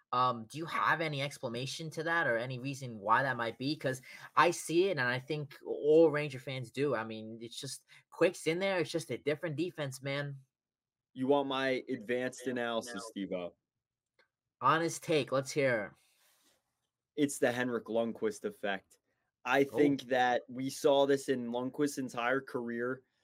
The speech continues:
Speaker 2: I, I don't think, like, I don't think the players actively go on the ice. They're professional, right? Like, I, I don't think it's in the sense of they know Shesterkin's in and they think they could be lazy and, like,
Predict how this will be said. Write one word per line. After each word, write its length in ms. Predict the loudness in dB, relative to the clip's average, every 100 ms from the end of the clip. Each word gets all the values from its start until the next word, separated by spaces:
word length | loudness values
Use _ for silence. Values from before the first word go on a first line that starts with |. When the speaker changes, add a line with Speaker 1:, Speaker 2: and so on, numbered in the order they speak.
| _ _ _ -10
Speaker 2:
I, 120 | -10 2
I 120 | 2
don't 340 | 6 6 6 0
think, 160 | -2
like, 180 | 2 2 4
I 80 |
don't 180 | 4 4
think 140 | 0 -2
the 80 |
players 380 | 0 2 2 2
actively 440 | 0 0 -4 -8 -2
go 200 | 0 0
on 160 | -2
the 140 | -4 -4
ice. 320 | -4 -10 -4
They're 120 | -2
professional, 840 | -2 -12 -4 -4 -4 -10 -6 -6 0
right? 220 | 2 2
Like, 240 | 2 -2 -6 _ _ _ _ _ _ _ _ _ _ _ 4
I, 200 | 4 4 -2 0
I 100 | 2
don't 360 | 6 6 6 2
think 220 | -2 0
it's 180 | -4 0
in 120 | 0
the 80 | 0
sense 380 | -2 -4 -4 -8
of 220 | -10 -12 -20 _ _ _ -4
they 140 | -2
know 320 | 2 4 4 2
Shesterkin's 760 | -2 -2 -2 -8 -6 -6 -2
in 200 | -2 0
and 120 | -2 -2
they 100 | -2
think 400 | -2 -2 -2 -4
they 140 | -6
could 180 | -6 -6
be 160 | -6
lazy 560 | -4 -4 -2 -6 -4 -4
and, 100 | -2
like, 200 | -4